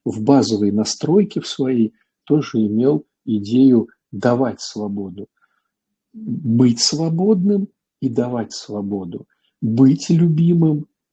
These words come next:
и давать любовь другому человеку. Вот. Э, безусловно, на-, наверно, каких-то базовых потребностей было больше,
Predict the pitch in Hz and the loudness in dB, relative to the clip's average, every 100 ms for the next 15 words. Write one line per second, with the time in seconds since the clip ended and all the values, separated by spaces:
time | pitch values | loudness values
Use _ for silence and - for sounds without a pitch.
0 | _ _ 135 135 143 139 127 117 _ _ | _ _ 2 4 6 4 2 -4 _ _
1 | - 110 120 127 110 - - 104 104 104 | -10 -4 -4 -2 -4 -8 -12 -4 -4 0
2 | 120 - - 104 98 117 110 107 - - | -2 -2 -8 -8 -6 -4 -6 -8 -10 -6
3 | 101 98 90 - - _ _ _ _ _ | -4 -4 -8 -14 -20 _ _ _ _ _
4 | _ - 98 107 92 - _ _ - _ | _ -6 0 2 2 -6 _ _ -20 _
5 | _ - 110 107 101 98 113 131 - - | _ -6 -2 0 0 -4 -6 -6 -8 -8
6 | - 123 127 135 190 233 208 131 104 98 | 2 4 4 2 6 6 6 2 -2 -6
7 | 101 110 120 120 123 135 156 139 110 117 | -4 -2 0 2 6 8 6 4 -2 0
8 | 117 117 123 113 131 113 113 - 117 113 | -2 -2 -6 -2 -2 -2 -4 -2 -6 0
9 | 135 117 107 - 113 113 110 113 110 185 | -2 0 -6 -8 -12 -2 -2 -2 -4 0
10 | 220 - - | 0 -2 -4